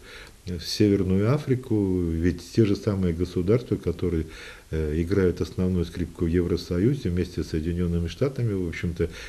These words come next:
предприняли вот эти, сделали всё, чтобы это, э, даже и пс-, развитие военных действий на их территории проходило при их соучастии, их содействии. И это как результат вот этой политики. Ну, напишите тогда и об этом.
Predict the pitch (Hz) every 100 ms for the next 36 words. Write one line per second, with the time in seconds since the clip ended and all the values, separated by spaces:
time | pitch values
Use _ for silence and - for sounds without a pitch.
0 | - - - - 98 92 85 85 82 85
1 | 80 82 80 - - 82 80 92 87 85
2 | 87 90 - 80 85 - 82 - - -
3 | - - 78 78 78 73 87 87 82 82
4 | 80 - - - 95 87 95 98 92 85
5 | 92 87 87 87 104 202 202 120 92 92
6 | 85 - - 90 - 85 80 85 80 90
7 | 82 78 76 85 78 - 92 85 87 80
8 | 85 - - - - - 95 85 87 78
9 | - 82 80 80 92 95 98 101 - 110
10 | 123 117 156 - 104 - 82 85 - 85
11 | 110 98 69 - - - - - - 90
12 | 98 - - 190 160 104 90 87 92 107
13 | 240 -